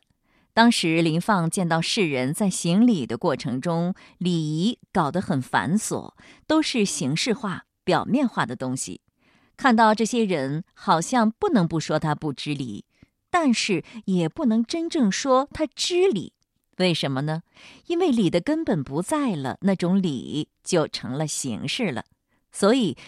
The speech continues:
林放在这里向夫子请教，到底什么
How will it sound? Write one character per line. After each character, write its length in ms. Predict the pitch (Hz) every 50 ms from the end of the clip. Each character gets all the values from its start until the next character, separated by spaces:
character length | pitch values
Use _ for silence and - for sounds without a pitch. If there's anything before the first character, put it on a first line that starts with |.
| - -
林 200 | - 185 190 220
放 240 | 233 - 320 277 254
在 120 | 247 277 247
这 180 | - 285 262
里 360 | 220 180 160 123 92 131 151
向 280 | 170 - - 226 202 208
夫 220 | 214 - - 302
子 160 | 311 - 285 262
请 320 | - - - 135 - 117
教， 360 | - - 226 208 175 - - - - - - - _ _
到 180 | 233 208 180
底 300 | 165 - 147 123 92 - - _ _
什 300 | - - - 160 123 127
么 220 | 151 185 247 294